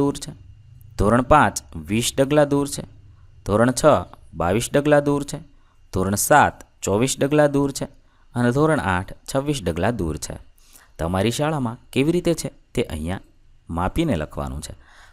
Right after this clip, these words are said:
આ બધા અંતરનું માપ લખ્યા પછી તમારા વર્ગના પાંચ મિત્રોએ લખેલા માપની ચર્ચા કરવાની છે. ઓછા કદમ અને વધારે કદમ નોંધવાના છે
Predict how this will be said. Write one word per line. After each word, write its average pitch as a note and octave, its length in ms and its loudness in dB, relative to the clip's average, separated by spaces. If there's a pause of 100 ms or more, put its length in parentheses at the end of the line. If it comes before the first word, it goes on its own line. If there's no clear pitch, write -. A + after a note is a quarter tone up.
(140)
આ F3+ 100 8
બધા F#3 280 10
અંતરનું D#3+ 400 2
માપ G#2+ 280 2
લખ્યા F2+ 340 -2
પછી G#2+ 320 -2
તમારા G2 360 0
વર્ગના G#2 320 0 (140)
પાંચ B2 300 2
મિત્રોએ F#2 340 0
લખેલા G2 460 -4
માપની B2 360 -6
ચર્ચા B2+ 300 -2
કરવાની C#2 440 -8
છે. - 60 -18 (600)
ઓછા E3 300 4
કદમ D#3+ 280 4
અને C#3 100 0
વધારે G2+ 420 0
કદમ F#2+ 340 -2
નોંધવાના E2+ 480 -2
છે D2+ 140 -12